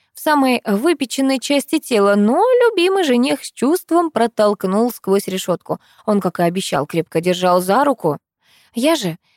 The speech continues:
прижавшись спиной к прутьям, скользила лучом в темноте. Точнее, сделала попытку.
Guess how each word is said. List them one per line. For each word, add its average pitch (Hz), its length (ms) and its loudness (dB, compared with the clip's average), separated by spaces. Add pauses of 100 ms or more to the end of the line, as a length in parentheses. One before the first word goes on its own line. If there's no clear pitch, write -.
прижавшись 277 600 0
спиной 277 440 -2
к - 100 -12
прутьям, 269 440 0
скользила 220 640 0
лучом 214 480 0
в - 60 -10
темноте. 208 680 -2 (260)
Точнее, 190 460 0
сделала 208 400 0
попытку. 254 640 -2